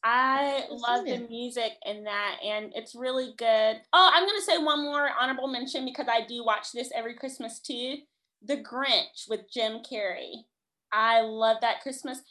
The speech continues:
Speaker 1: movie with the little girl. When she sings "Where Are You Christmas," I cry every time. I'm like,
Speaker 2: <laughs>
Speaker 1: "Yes, little girl."
Speaker 2: Aw.
Speaker 1: All right, so those are mine. That was fun.
Speaker 2: Nobody loved Elf. I'm not. Nobody
Speaker 1: Oh, I like Elf, but for me,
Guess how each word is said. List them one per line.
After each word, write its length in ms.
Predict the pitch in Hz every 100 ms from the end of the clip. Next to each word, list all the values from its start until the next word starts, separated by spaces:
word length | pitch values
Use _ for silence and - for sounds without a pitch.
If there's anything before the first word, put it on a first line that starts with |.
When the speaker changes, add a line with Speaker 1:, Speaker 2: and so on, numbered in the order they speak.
| _ -
Speaker 1:
movie 320 | 311 320 320
with 260 | 277 349
the 80 | 359
little 300 | 339 349 370
girl. 420 | 349 330 339 330
When 120 | 330 330
she 200 | - 359
sings 360 | - 330 330
"Where 100 | 359
Are 120 | 311 320
You 160 | 320
Christmas," 520 | - 294 - 302 320 -
I 140 | 302
cry 340 | 311 370 254 262
every 200 | - 427
time. 180 | - - - 453 480 571 539 480 466 427
I'm 80 | 269
like, 220 | 330 320
Speaker 2:
<laughs> 0 |
Speaker 1:
"Yes, 600 | 330 339 415 523 554 554 -
little 300 | 494 494 508 -
girl." 560 | 523 539 571 554 587 - 571
Speaker 2:
Aw. 720 | 523 466 427 415 427 453 480 480 269
Speaker 1:
All 80 |
right, 160 | 247 208 -
so 160 | 269
those 220 | 262 262
are 40 | 262
mine. 280 | 208 170 - 339
That 80 | 427
was 140 | 370
fun. 140 | - 302
Speaker 2:
Nobody 400 | 339 381 392 370
loved 320 | 370 381 -
Elf. 360 | 285 311 339 -
I'm 300 | 262 302 415 311
not. 260 | 240 220 - -
Nobody 200 | 320 427
Speaker 1:
Oh, 360 | 466 453 494 508
I 20 |
like 380 | 330 392 - - 302
Elf, 280 | 320 330
but 180 | 330 311
for 120 | 403
me, 260 | 339 349 370